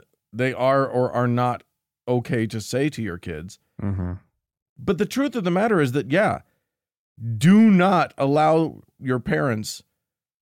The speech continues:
Speaker 1: to, to breach boundaries
Speaker 2: Yeah.
Speaker 1: that you have set. That is, it's just, it's just a,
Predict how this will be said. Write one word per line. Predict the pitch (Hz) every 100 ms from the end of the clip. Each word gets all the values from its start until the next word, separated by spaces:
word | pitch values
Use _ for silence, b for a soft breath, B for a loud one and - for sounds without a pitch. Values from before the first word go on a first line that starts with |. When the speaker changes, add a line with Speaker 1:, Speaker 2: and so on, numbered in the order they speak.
| _ -
Speaker 1:
to, | 139 107 - - - _ -
to | 139
breach | 117 110 147 160 - -
boundaries | 127 135 123 101 76 - - _ _
Speaker 2:
Yeah. | 233 156
Speaker 1:
that | 127 113
you | 120
have | 110 95
set. | 101 - _ _ _ _ _ -
That | 127 139
is, | 131 113
it's | - 139 -
just, | 160 139 -
it's | 151 117 -
just | 156 127
a, | 127 127